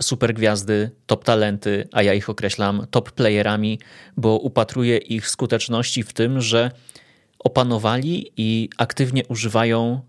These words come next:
trzech kompetencji, które w dzisiejszych czasach, w mojej bańce informacyjnej, czyli w świecie firm technologicznych, te trzy kompetencje według mnie są bardzo wyjątkowe, do, wyjątkowe,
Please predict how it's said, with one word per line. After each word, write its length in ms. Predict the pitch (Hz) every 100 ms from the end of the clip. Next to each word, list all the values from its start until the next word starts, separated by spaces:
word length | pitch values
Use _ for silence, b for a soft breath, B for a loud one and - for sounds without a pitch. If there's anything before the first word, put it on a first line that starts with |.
| _ _ _ _ _ _
trzech 360 | - - 160 135
kompetencji, 800 | 156 143 127 123 123 127 127 127 B B B
które 220 | - 127
w 80 | 117
dzisiejszych 580 | 117 113 139 151 151 -
czasach, 580 | - 117 - 87 - - _
w 80 | -
mojej 340 | 107 120 139
bańce 340 | 127 123 131
informacyjnej, 760 | 117 - 107 104 - 110 110 98
czyli 260 | - 95
w 40 | 104
świecie 300 | - 107 123
firm 240 | 127 123
technologicznych, 760 | 127 123 135 131 110 - 110 - B B B
te 100 | -
trzy 200 | 110 -
kompetencje 760 | 147 139 127 120 117 - 123 123 b b
według 280 | 110 110 127
mnie 120 | 120
są 240 | 113 110 101
bardzo 300 | 107 113 117
wyjątkowe, 540 | 113 110 - 110 113
do, 220 | 107 107 _ -
wyjątkowe, 580 | 110 113 107 - 101